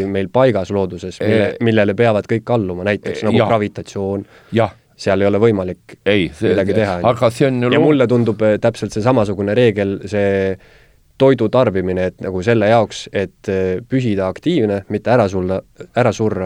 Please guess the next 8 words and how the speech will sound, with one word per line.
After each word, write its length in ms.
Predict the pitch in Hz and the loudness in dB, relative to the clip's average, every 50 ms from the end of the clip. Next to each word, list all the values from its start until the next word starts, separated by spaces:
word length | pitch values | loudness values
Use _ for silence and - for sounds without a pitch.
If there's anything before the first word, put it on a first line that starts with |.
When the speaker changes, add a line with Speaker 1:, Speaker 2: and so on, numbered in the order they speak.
| 90 - _ | -8 -10 _
Speaker 1:
siis 260 | _ _ - 98 90 | _ _ -8 -4 -2
on 140 | 101 101 98 | 0 0 0
vaja 220 | 95 98 101 98 92 90 | 0 0 0 0 0 -2
mul 260 | 90 90 90 90 87 - _ _ _ _ | -4 -6 -8 -10 -10 -12 _ _ _ _
kaloreid, 560 | - 110 107 98 90 87 87 87 87 - - _ | -2 -2 0 0 -2 -4 -6 -10 -14 -16 -18 _
lihtsalt 440 | - 110 117 110 - 107 92 - - | -2 -2 -2 0 -2 -6 -8 -8 -6
nagu 300 | 101 92 92 87 92 92 95 95 92 - _ _ - | -8 -6 -6 -6 -6 -4 -4 -4 -6 -8 _ _ 0
toitainetena. 880 | - 127 123 120 117 - - 107 110 98 90 87 - - 92 90 87 | 2 4 4 4 0 -2 -2 0 0 0 -2 -6 -8 -10 -10 -10 -10